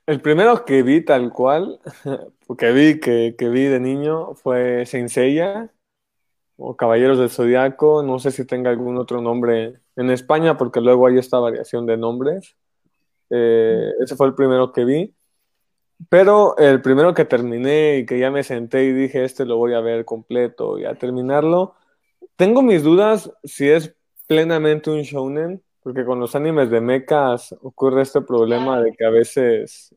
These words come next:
<laughs> es difícil diferenciar, pero se llama Eureka Seven, eh, no sé si lo conozcan, pero, ay, me fascinó, me gustan mucho los animes de mechas.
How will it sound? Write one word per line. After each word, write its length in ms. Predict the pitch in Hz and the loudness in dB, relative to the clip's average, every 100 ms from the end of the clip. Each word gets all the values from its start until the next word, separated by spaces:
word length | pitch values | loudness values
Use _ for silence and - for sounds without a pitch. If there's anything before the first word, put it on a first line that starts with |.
| _ | _
<laughs> 120 | _ | _
es 240 | 143 160 | 0 2
difícil 380 | 143 135 139 147 | 2 -2 -4 -4
diferenciar, 600 | 135 123 117 117 131 143 _ _ _ _ _ _ _ _ - | -4 -4 -8 -4 -2 -2 _ _ _ _ _ _ _ _ 0
pero 400 | 147 147 147 139 | 4 6 6 4
se 120 | 147 | 2
llama 300 | 165 185 151 | 2 2 4
Eureka 420 | 147 147 156 151 | 4 4 2 -2
Seven, 560 | - 139 143 175 220 - _ _ _ _ _ _ | -2 -2 -2 -4 -8 -14 _ _ _ _ _ _
eh, 420 | 110 107 110 113 | -20 -20 -20 _
no 140 | 120 123 | -20 -20
sé 120 | 131 | -20
si 140 | - 127 | -14 -10
lo 140 | 120 | -10
conozcan, 640 | 123 135 143 - 143 139 - | -10 -8 -8 -4 -4 -4 -8
pero, 380 | 117 113 - - 101 _ _ _ _ | -8 -8 -12 -18 -20 _ _ _ _
ay, 240 | 120 135 127 | 0 0 2
me 120 | 127 | 0
fascinó, 380 | 123 120 123 120 | -2 -4 -4 0
me 120 | 127 | 4
gustan 260 | 156 170 170 | 4 4 2
mucho 200 | 156 156 | 2 2
los 140 | 135 | 2
animes 280 | 143 139 120 | 2 2 2
de 100 | 117 | 2
mechas. 540 | 120 - - _ _ | 2 -2 -8 _ _